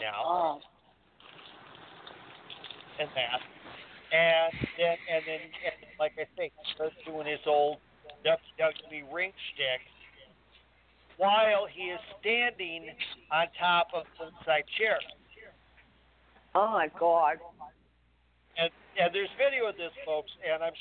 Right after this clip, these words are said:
Speaker 1: sure if you, if you sit there and you go and you, um, you know, type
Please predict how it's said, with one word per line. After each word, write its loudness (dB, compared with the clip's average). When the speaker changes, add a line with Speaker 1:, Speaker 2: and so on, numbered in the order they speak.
Speaker 1:
sure -4
if -8
you, -12
if -4
you -12
sit 0
there 2
and -2
you -10
go 4
and -2
you, -4
um, 6
you -16
know, 4
type 2